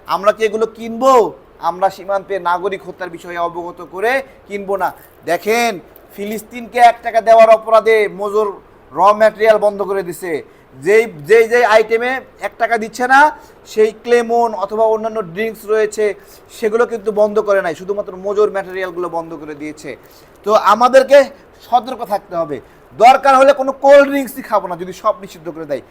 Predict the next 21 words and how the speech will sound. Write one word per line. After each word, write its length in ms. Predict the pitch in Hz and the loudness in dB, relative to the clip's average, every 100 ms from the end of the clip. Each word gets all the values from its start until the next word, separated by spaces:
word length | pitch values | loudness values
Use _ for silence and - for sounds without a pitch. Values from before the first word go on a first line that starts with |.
| _ _ | _ _
তারপরেও 600 | 226 269 294 294 277 269 269 - | 6 8 8 6 4 4 2 -4
কোক 240 | 262 262 - | -2 -2 -2
খাওয়া 260 | 226 214 | 2 4
যাবে 240 | 180 160 135 | 2 -2 -6
না, 140 | 104 - _ _ _ _ _ _ | -12 -18 _ _ _ _ _ _
ফান্টা, 480 | - 247 233 254 240 | 0 0 2 4 4
মিরিন্ডা, 380 | 220 247 240 240 | 2 -6 -6 -2
স্প্রাইট 540 | 220 - - 226 220 | -2 -4 2 2 2
খাওয়া 200 | - 190 | -2 -2
যাবে 200 | 165 147 | -2 -4
না। 140 | 139 110 _ _ - | -6 -10 _ _ -4
যারা 200 | 151 214 | 4 4
খাবে, 420 | 233 - 220 233 240 | 4 2 2 2 2
তারা 240 | 220 220 | 4 4
ঢক 380 | 143 147 190 135 | 2 0 -2 4
ঢক 180 | 202 208 - | 2 2 -4
করে 240 | 202 165 - _ _ 143 | -6 -6 -10 _ _ -18
নিজের 300 | 170 196 170 | -4 -4 -2
গলা 320 | 165 196 185 | 0 2 2
দিয়ে 260 | 165 196 | 2 2
আমাদের 340 | 196 175 175 | 2 2 -6